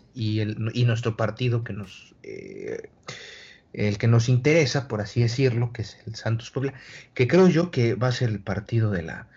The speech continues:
de la jornada. Pero pues te, te, te doy la bienvenida a este espacio, Ricardo. Siempre es un gusto platicar contigo, aunque no sea de las Chivas.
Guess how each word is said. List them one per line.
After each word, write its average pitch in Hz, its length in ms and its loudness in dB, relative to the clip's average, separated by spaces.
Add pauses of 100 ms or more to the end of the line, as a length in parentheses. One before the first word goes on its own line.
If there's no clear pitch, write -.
(320)
de 117 120 2
la 107 100 2
jornada. 107 720 2
Pero 143 340 4
pues 127 200 -2
te, 113 160 -2
te, - 260 -2
te - 140 0
doy 143 120 8
la 131 80 4
bienvenida 110 540 0
a 107 60 -4
este 110 200 -4
espacio, 120 540 0
Ricardo. 151 720 2 (420)
Siempre 127 400 2
es 113 140 -2
un 123 100 0
gusto 127 300 -4
platicar - 640 -2
contigo, 135 680 -2 (560)
aunque 107 300 0
no 131 160 4
sea 120 460 2
de - 180 -10
las - 220 -12
Chivas. - 480 -16